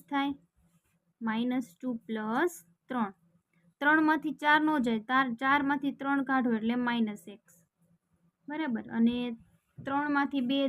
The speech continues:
જાય એટલે પ્લસ વન. તો ચલ ક્યારે માઇનસ ન હોય તો અચલને માઇનસ કરો તો એક્સ બરાબર માઇનસ વન જવાબ અહીંયા આવી ગયો.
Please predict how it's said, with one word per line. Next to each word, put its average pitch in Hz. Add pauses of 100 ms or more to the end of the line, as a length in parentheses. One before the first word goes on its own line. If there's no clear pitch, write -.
જાય 240
એટલે 233 (260)
પ્લસ 233 (160)
વન. 214 (640)
તો 233 (160)
ચલ 302 (120)
ક્યારે 277 (120)
માઇનસ 262 (100)
ન 320
હોય 220 (100)
તો 254 (160)
અચલને 285 (100)
માઇનસ 247
કરો 240 (100)
તો 226 (140)
એક્સ 277 (100)
બરાબર 214 (120)
માઇનસ 220 (640)
વન 277 (120)
જવાબ 220
અહીંયા 220 (380)
આવી 233
ગયો. 226